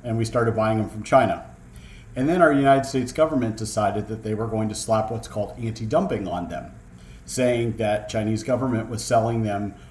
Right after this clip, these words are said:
unfairly low priced and driving out U S markets. So you couldn't get them anymore from China. So, and nobody, nobody in the U S now makes them. So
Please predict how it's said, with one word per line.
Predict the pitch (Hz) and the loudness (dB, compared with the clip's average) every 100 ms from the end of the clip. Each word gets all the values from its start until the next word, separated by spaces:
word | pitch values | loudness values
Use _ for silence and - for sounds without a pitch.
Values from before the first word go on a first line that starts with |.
| - | -6
unfairly | 120 113 - 202 208 160 131 | -4 -2 -2 -2 0 0 0
low | 110 110 110 | 0 2 2
priced | 110 208 123 110 - - - | 2 4 4 4 -4 -10 -4
and | 113 113 113 | -2 0 0
driving | 117 110 113 113 | 4 4 2 -2
out | 101 104 | -4 -4
U | 107 101 | -6 -6
S | 98 | -6
markets. | 131 131 - - - - - - | 0 0 0 -8 -14 -16 -18 -16
So | - - 226 107 110 - - - - | -8 2 6 6 4 -4 -14 -20 -8
you | 120 | -6
couldn't | 123 143 127 | 2 2 4
get | 127 151 | 4 2
them | 139 113 | 4 2
anymore | 110 110 107 101 | 2 2 0 -2
from | 107 | -4
China. | - 160 101 - | 4 6 6 0
So, | - 117 123 - | -2 -2 -2 -2
and | 113 120 | 0 4
nobody, | 127 135 123 117 123 - | 4 6 4 4 -2 -2
nobody | 127 120 127 | -2 0 -2
in | 123 123 | -2 -2
the | 120 | -2
U | 127 147 | 2 2
S | 151 - | 2 -2
now | 110 110 | -2 0
makes | 117 170 - | 0 0 -4
them. | - - - - - - - - - - | -10 -14 -18 -20 -20 -20 -20 -20 -20 -16
So | - 254 262 113 147 - | -6 2 4 4 2 -4